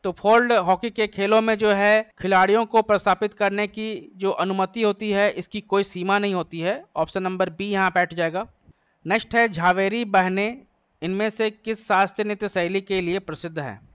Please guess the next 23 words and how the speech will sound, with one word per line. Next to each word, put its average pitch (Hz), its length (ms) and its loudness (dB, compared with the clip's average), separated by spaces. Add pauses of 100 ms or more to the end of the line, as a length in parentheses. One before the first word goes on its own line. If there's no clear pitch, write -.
(280)
तो 170 100 -4
झावेरी 180 500 0
बहन 202 360 2
जो 208 140 2
है, 185 340 2
यह 190 260 2
प्रसिद्ध 202 400 -8
है 196 160 -2
मणिपुरी 196 760 -4 (360)
शास्त्रीय 196 320 0
नृत्य 202 160 -6
शैली 180 220 -2
के 175 180 -6
लिए। 170 220 -6
ठीक 180 200 -10
है, 190 80 -2
ऑप्शन 160 280 -2
नंबर 165 240 -4
ए 180 180 -8
यहाँ 175 180 -2
पे 165 100 0
हट 170 120 -4
जाएगा। 165 340 -6